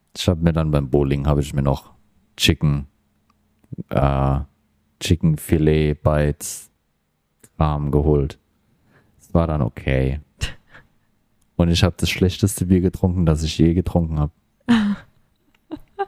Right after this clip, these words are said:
Speaker 1: Das war auch, bäh.
Speaker 2: Aber,
Speaker 1: Echt.
Speaker 2: also ich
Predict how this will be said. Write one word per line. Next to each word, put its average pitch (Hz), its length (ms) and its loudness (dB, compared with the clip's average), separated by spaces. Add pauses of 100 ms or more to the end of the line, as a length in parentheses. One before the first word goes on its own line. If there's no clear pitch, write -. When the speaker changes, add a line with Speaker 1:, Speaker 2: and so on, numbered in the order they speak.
(440)
Speaker 1:
Das - 380 0
war 87 300 2
auch, 80 500 0 (420)
bäh. 69 260 -2 (1300)
Speaker 2:
Aber, 226 140 2
Speaker 1:
Echt. - 260 -4
Speaker 2:
also 185 300 0
ich - 280 -6